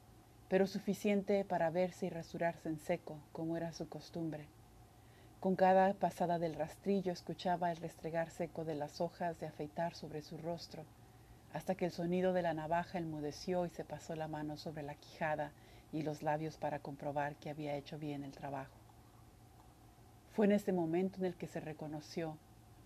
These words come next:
no como el que era ayer ni hoy, sino, sino como el que iba a ser cuarenta años después. Con memoria le llegó esa visión de encontrarse vestido así como hoy, con su ropa de fiesta, esperando a la entrada de una pirámide,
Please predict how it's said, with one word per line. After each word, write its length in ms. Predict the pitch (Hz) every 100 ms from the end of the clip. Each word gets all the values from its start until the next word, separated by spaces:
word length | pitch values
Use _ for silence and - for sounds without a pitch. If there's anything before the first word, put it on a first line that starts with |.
| - - - -
no 180 | 185 214
como 220 | 254 233
el 100 | 226
que 260 | 202 190 185
era 120 | 185
ayer 420 | 175 175 175 170 - - -
ni 200 | 156 165
hoy, 280 | 180 160 - - - - - - -
sino, 300 | - 196 190 -
sino 340 | - 208 196
como 200 | 202 196
el 80 | 196
que 100 | 196
iba 240 | 202 208
a 40 | 220
ser 280 | 226 220 208
cuarenta 420 | 196 202 190 190
años 280 | 196 196 190
después. 540 | 185 - 147 - - - - - - - - - -
Con 140 | 190
memoria 580 | 190 185 185 196 202 214
le 160 | 202 170
llegó 300 | 175 175 185
esa 180 | - 170
visión 480 | 156 - 180 185
de 60 | 170
encontrarse 580 | 160 165 170 175 170 175
vestido 460 | 170 - 190 180
así 240 | 175 - 196
como 400 | - 190 165 156
hoy, 160 | 151 - - - - - - -
con 120 | 185
su 160 | - 180
ropa 280 | 180 185
de 100 | 180
fiesta, 520 | 180 165 151 - 143 151 - - - - -
esperando 500 | 151 - 185 180 180
a 60 | 190
la 80 | 185
entrada 400 | 165 165 165 165
de 100 | 165
una 220 | 160 160
pirámide, 600 | - 151 156 156 143